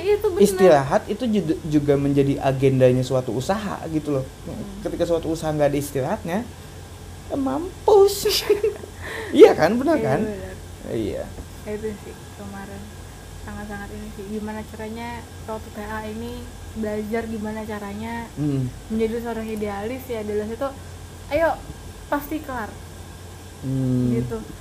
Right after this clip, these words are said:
Speaker 1: Tapi ininya, apa, realisnya itu, ya itu, capek. Aduh, istirahat dulu lah, tidur dulu lah. Ayolah. Capek lah,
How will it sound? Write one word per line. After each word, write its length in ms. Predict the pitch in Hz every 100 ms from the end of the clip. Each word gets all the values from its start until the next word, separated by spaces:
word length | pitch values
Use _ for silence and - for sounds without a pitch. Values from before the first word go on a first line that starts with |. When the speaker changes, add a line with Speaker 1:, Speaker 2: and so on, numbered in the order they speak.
| - - -
Speaker 1:
Tapi 380 | 254 254 302 294 - - - - - - -
ininya, 640 | 247 233 220 214 220 226 214 - - - - -
apa, 360 | - 208 233 247 - - - - - - - - -
realisnya 500 | 233 226 233 247 240
itu, 100 | - - -
ya 140 | 349 320
itu, 220 | 349 349 339 - -
capek. 440 | - 285 - 277 262 - - - - - - -
Aduh, 180 | 233 233
istirahat 340 | 220 220 208
dulu 180 | 202 208
lah, 120 | 226 233
tidur 200 | 220 202
dulu 200 | 190 196 208
lah. 140 | 233 - - - - - -
Ayolah. 320 | 214 220 - - - - - - - - - - - -
Capek 260 | 240 247 285
lah, 140 | 311